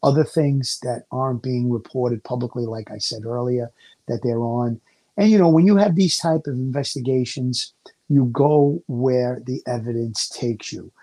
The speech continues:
You know, when you start out, you do some interviews, you start to figure out, uh, all the things that I wrote down, and I know you probably wrote the same type of things down. You go through those checklists, and whatever the results are of those things that you do, that's what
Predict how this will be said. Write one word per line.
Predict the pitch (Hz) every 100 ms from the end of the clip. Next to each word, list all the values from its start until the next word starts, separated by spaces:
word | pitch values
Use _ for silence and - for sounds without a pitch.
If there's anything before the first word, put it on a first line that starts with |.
| _ _ -
You | 131
know, | 123
when | 123
you | 123
start | 110 - 170 156
out, | 151 147 147
you | 131
do | 113 123
some | - 131 170
interviews, | 151 156 139 139 139 135 120
you |
start | 110 - 139 127
to | 131 120 _ _ _
figure | - - 156 147 139
out, | 131 131 - -
uh, | 117 117 117
all | - 139
the | 135
things | 127 156 135
that | 139
I | 135
wrote | 143 139 131
down, | 139 139
and | 131
I | 127
know | 131
you | 135 135
probably | - 151 131
wrote | 135 131
the | -
same | 147 131
type | 127 131
of | 123
things | - 131 123
down. | 131 127 - - -
You | 143
go | 165
through | 165 - 156
those | 135 -
checklists, | - 147 - 123 110 - -
and | 127 127 - _ _
whatever | - 147 180 214
the | 220
results | 170 156 135 196 220 -
are | 143
of | 127
those | 123 139 -
things | - 190 170
that | 151 156
you | 147
do, | 190 156
that's | 120 175 214 -
what | 170